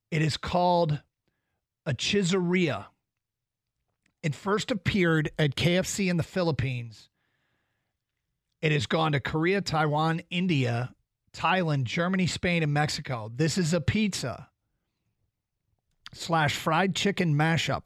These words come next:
It's basically a piece of fried chicken with pizza toppings on top of it. Gator, the Chizeria.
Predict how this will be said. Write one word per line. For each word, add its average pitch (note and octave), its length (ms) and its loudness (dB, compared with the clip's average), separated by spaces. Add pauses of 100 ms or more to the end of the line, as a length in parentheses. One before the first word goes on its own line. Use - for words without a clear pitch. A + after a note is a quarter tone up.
It's C#3+ 160 -2
basically F3+ 560 0
a C#3+ 80 2
piece - 420 0
of D#3 120 -4
fried E3 420 0
chicken A#2+ 680 -2 (840)
with - 240 0
pizza G#3 380 0
toppings B2+ 640 0
on C3+ 200 0
top - 380 -2
of G2 100 -4
it. - 220 -12 (2250)
Gator, E3 420 -2 (720)
the C#3 120 -10
Chizeria. F3 920 2